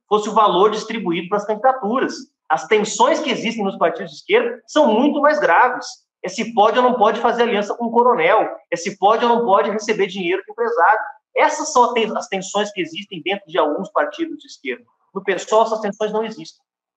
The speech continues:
Então, o pessoal é um partido que sabe muito bem o que quer.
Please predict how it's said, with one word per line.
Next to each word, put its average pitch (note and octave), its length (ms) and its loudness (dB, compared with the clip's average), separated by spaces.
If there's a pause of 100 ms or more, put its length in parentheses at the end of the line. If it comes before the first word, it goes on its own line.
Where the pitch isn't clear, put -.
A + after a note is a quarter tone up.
(180)
Então, C#3 160 -10
o C#3 40 -14
pessoal F#3+ 500 -2
é G3 40 -4
um - 20 -2
partido F#3 240 -2
que - 60 -14
sabe G3 180 0
muito G3+ 360 0
bem - 440 -4 (100)
o F3+ 100 -10
que A#3 140 -6
quer. G#3+ 440 0